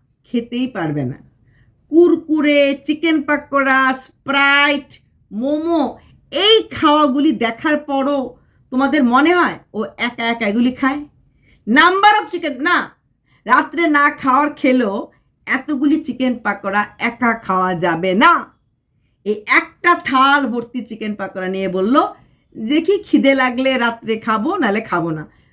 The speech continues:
রাত্রেও খাবে না, ভালো করেই জানে। মার ওই রান্নাটা ও রেখে দেবে, ওইটাকে যদি দুদিন নিতে পারে, টেনে মনে দুদিন নিল, নিল, থার্ড ডেতে আমার কাছে চলে যাবে, বা তিন দিন, চার দিন আমার কাছে আবার চলে যাবে, কারণ এখন,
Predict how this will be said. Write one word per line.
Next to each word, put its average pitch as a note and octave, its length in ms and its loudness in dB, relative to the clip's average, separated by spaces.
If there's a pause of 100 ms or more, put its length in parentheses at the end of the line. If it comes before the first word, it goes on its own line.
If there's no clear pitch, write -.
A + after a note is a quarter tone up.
রাত্রেও C4+ 500 0
খাবে D#4+ 300 4
না, D4 80 2
ভালো C4 220 2
করেই D4 220 2
জানে। D#3+ 300 -6 (440)
মার A#3 340 4 (100)
ওই A#3+ 180 -2
রান্নাটা B3+ 680 -2
ও A3 120 -4
রেখে A3+ 280 0
দেবে, D#4+ 320 2 (360)
ওইটাকে D4+ 600 0
যদি C#4+ 180 2
দুদিন C4+ 460 2 (340)
নিতে C#4+ 240 -2
পারে, D4 340 0 (380)
টেনে C#4 340 0
মনে C4+ 300 2
দুদিন B3 300 2
নিল, D4 220 4
নিল, D4 180 4 (500)
থার্ড B3 240 2
ডেতে C4 220 0
আমার A#3+ 200 -2
কাছে B3 280 -6
চলে B3+ 140 0
যাবে, B3 280 0 (380)
বা G3 80 -6
তিন A#3+ 140 2
দিন, C4 80 4
চার C4+ 100 4
দিন B3 100 0
আমার B3 100 2
কাছে B3 140 0
আবার A#3+ 100 -4
চলে C4 120 0
যাবে, B3 200 0
কারণ G#3+ 200 -8
এখন, A3+ 320 -2